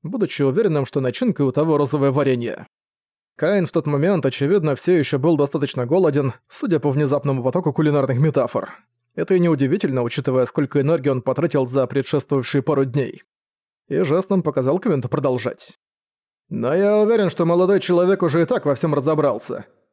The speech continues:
Он, кажется, достаточно умен для бюрократа, и мы никогда не заметили бы этой аномалии, если бы не его усердие". Пожалуй, при всем своем чувстве превосходства Эрнольф был все-таки частной шестеренкой. Без сомнения, ему было невкусно вот так, без соли проглотить свою гордость,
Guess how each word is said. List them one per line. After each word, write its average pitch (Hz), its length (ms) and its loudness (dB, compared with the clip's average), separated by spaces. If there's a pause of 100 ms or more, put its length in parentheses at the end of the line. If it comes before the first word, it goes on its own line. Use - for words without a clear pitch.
(260)
Он, 269 180 2
кажется, 202 300 2
достаточно 190 500 0
умен 202 240 2
для 131 120 -2
бюрократа, 147 600 0 (200)
и 294 60 -2
мы 226 120 2
никогда 165 320 0
не 143 60 0
заметили 156 360 0
бы 151 160 2
этой 151 140 2
аномалии, 147 400 2
если 151 220 0
бы 151 120 0
не 156 80 0
его 156 220 2
усердие". 127 640 -2 (720)
Пожалуй, 156 440 0
при 151 160 -2
всем 170 260 -2
своем 139 260 -2
чувстве 147 300 -4
превосходства 139 880 -2 (160)
Эрнольф 165 380 0
был 156 220 2
все-таки 151 440 0
частной 131 360 -2
шестеренкой. 123 760 -4 (280)
Без 135 240 -4
сомнения, 147 420 0
ему 147 160 0
было 143 160 0
невкусно 170 480 0
вот 117 160 -4
так, 160 240 0
без 120 160 -4
соли 139 240 0
проглотить 131 420 -2
свою 120 220 -6
гордость, 151 480 -2